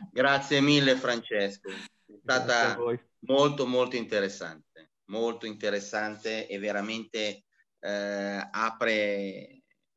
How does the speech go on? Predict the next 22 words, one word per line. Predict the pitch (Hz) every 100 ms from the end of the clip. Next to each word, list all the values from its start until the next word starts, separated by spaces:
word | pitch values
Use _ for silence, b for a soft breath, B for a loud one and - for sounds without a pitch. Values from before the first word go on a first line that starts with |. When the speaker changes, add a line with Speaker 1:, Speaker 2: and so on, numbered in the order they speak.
| _ _ _ _
Speaker 1:
eh, | - 101 98 95 - -
apre | 117 113 110
comunque | 107 117 117
gli | 107
scenari | 101 104 104 110 110 107
a | 101
come | 113 113 110
intervenire | 107 101 101 95 98 104 110 104 104 101 98 _ _ _ -
in, | 104 98
eh, | 95 95 92 90 90 90 87 87 87 - -
in | 104
maniera | 101 104 107 107 104 104 101 98 95 -
anche | 107 117 120 110
quotidiana | 110 107 98 104 107 110 113 110 107 - _
su | -
determinate, | 104 104 107 104 101 101 101 101 104 98 98 92
eh, | - 92 92 90
su | -
determinati | 98 95 101 98 98 95 101 98
temi | 90 87 87
che | 92
sono, | - 98 95 90